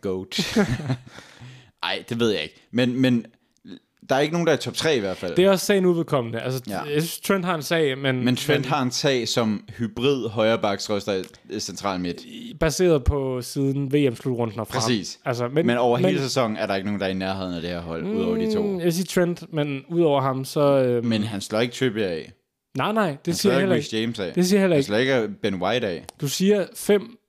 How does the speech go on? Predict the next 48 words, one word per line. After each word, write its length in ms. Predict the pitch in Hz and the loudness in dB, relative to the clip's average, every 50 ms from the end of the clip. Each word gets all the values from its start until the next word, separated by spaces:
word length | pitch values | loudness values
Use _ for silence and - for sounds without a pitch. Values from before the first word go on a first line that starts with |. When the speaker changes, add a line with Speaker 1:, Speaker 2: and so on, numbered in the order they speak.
| _ - | _ -4
Speaker 2:
der 60 | 160 | -2
skal 160 | 151 151 151 143 | -2 -2 -2 0
gå 100 | 160 151 | 0 -2
fem 240 | - - 202 196 175 156 | 2 2 0 0 0 0
navne 320 | 147 139 135 139 151 156 | 0 2 2 2 0 -2
forud 400 | 147 - 175 175 170 151 143 131 | -2 0 2 2 4 2 2 0
for 100 | - 139 | -2 -8
Trent, 360 | 127 - - 127 117 120 123 | -8 -2 0 0 0 0 -4
og 120 | - 139 143 | -8 -6 -2
det 60 | 165 | 2
er 40 | 160 | 2
jeg 80 | 143 | 2
ikke 120 | 139 131 - | 2 0 -2
sikker 200 | - 131 135 123 | -2 -2 -2 0
på, 100 | 131 127 | 0 0
at 40 | |
jeg 60 | 120 117 | 0 0
kan 80 | 123 117 | 0 -2
nævne. 220 | 113 110 110 113 | -2 -2 -2 0
Speaker 1:
Nej, 120 | 113 104 | 0 0
nej, 80 | 101 90 | 0 0
Speaker 2:
Men 80 | 143 147 | 2 2
det 80 | 185 185 | 4 4
er 40 | |
Speaker 1:
men, 60 | 175 170 | 4 4
Speaker 2:
også 140 | 160 - | 2 2
sagen 220 | - 190 180 170 160 | 2 2 2 2 2
Speaker 1:
men 80 | 160 | 2
vi, 60 | 160 156 | 2 2
Speaker 2:
uvedkommende. 400 | 156 - 147 131 123 117 117 123 | 2 0 0 0 0 0 0 0
Speaker 1:
vi 120 | 127 131 | 2 2
er 40 | 135 | 2
enige 140 | 135 131 120 | 2 2 0
om, 80 | 110 107 | 0 0
han 160 | 120 113 101 | -2 -2 -4
ikke 180 | 101 95 95 | -4 -2 -2
er 100 | 98 95 92 - - _ _ _ _ _ - | -2 -4 -4 -8 -14 _ _ _ _ _ -16
sådan 180 | 98 104 95 - - | -14 -12 -12 -6 -4
rigtig 260 | 101 98 - - 95 | -4 -4 -4 -6 -8
i 20 | 87 | -10
spil 240 | - - 90 82 76 | -8 -10 -12 -12 -12
til 120 | 80 - | -14 -14
det 80 | - 78 | -14 -14
her 60 | 78 | -12
hold. 180 | 80 76 62 - - _ _ _ - - - _ _ | -12 -14 -14 -16 -20 _ _ _ -20 -20 -20 _ _
Speaker 2:
Uden 160 | 180 208 214 | 0 0 0
tvivl. 300 | 202 - 208 156 123 120 - _ _ - | 2 2 2 2 2 0 -6 _ _ -4
Jamen, 140 | 156 139 | -2 -2